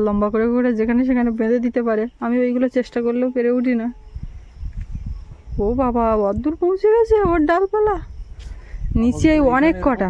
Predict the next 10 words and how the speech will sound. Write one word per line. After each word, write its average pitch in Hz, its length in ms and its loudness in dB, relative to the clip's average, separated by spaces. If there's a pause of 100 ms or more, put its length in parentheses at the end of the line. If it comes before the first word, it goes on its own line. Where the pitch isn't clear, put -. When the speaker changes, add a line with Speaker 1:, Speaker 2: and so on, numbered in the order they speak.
(180)
Speaker 2:
জড়িয়ে 147 300 -4 (100)
দিয়ে 151 220 -2
রাখি, - 240 -6 (160)
ও - 20 -8 (120)
আবার 160 160 -6 (200)
উঠে 202 260 -6
গেলে 220 200 -10 (540)
Speaker 1:
খুলে 240 240 2
দিতে 220 200 -2
হবে। 190 120 -4